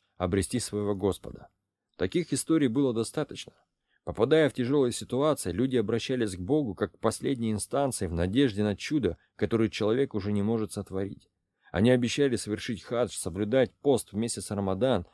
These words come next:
начать молиться или принести в жертву барана. Обещания могли быть разными,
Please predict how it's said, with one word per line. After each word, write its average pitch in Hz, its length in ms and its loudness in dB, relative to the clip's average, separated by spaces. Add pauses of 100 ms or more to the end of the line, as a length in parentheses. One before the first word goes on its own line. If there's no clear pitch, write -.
(140)
начать 92 340 2
молиться 104 480 0
или 92 160 -2
принести 101 480 -4
в 117 60 -4
жертву 110 320 -2
барана. 110 480 -2 (500)
Обещания 110 520 2
могли 98 260 2
быть 104 180 -2
разными, 113 560 2